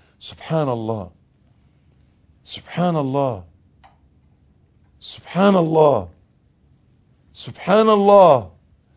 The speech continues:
تدريب على التركيز. تلاتة وتلاتين مرة "سبحان الله"،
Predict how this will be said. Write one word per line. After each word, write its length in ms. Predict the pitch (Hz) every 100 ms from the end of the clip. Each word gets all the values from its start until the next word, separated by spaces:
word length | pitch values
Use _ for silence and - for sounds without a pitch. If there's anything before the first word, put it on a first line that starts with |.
| _ _
تدريب 460 | 190 170 220 302 285
على 160 | 269 233
التركيز. 840 | - 190 - 269 214 - - - _ _ _ _ _ _ _ _ -
تلاتة 420 | 208 311 285 254
وتلاتين 420 | 196 226 214 269
مرة 260 | 262 254 226
"سبحان 360 | - - 214
الله"، 320 | 196 190 170